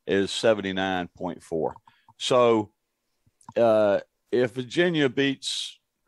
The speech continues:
North Carolina at home, it will truly be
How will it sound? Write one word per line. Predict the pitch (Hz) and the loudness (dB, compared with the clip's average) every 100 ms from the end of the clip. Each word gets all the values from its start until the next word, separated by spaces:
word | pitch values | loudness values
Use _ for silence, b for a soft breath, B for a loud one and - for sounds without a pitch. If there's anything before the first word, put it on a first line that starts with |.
| _ _ _ - | _ _ _ -10
North | 131 127 - | -4 -4 -2
Carolina | 135 120 107 113 110 107 101 | 0 2 2 2 2 0 -2
at | 95 110 - | -2 -4 -4
home, | 117 113 104 92 - _ | -4 -2 -4 -6 -12 _
it | 123 | -6
will | 104 104 | -4 -8
truly | 101 - 160 151 120 | -10 -2 0 4 2
be | 110 120 113 104 98 - | 4 4 4 4 0 -4